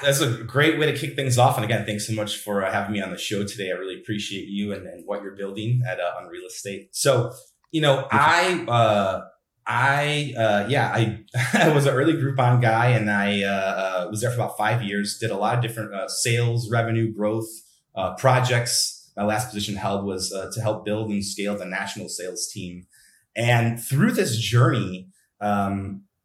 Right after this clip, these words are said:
Speaker 1: at, at that time, uh, I had told myself a story. We all tell ourselves stories. And the story I had told myself for a long time was that financial success or stability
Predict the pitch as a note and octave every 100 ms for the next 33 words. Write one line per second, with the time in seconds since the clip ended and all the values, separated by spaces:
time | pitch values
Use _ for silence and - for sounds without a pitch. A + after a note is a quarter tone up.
0 | _ A#2+ A#2+ - B2+ C#3 C#3 - D3+ C#3+
1 | G#2 G2 G2 - G2+ G2 F#2 F2+ - A2+
2 | B2+ B2+ B2 - D#3+ G#3 G#2+ G2 - G2
3 | G2 - - - - A2 F2 - - _
4 | _ _ _ _ A2+ C3 C#3+ D3 C#3 A#2+
5 | - A2 G#2 - G#2 G2 E2+ D#2+ E2 -
6 | - _ - B2 B2 D3+ D#3 D3 C3+ C3
7 | B2 A#2 - A2 - A#2 G#2 G#2 G#2+ G2+
8 | D3 E3 C#3+ G2+ G2+ - G2 G2 F#2 -
9 | _ - B2 A2+ B2+ D3+ C3+ B2 A#2 -
10 | G2+ G2 - G2+ - G2+ F2+ A2+ B2 A#2
11 | E2+ E2+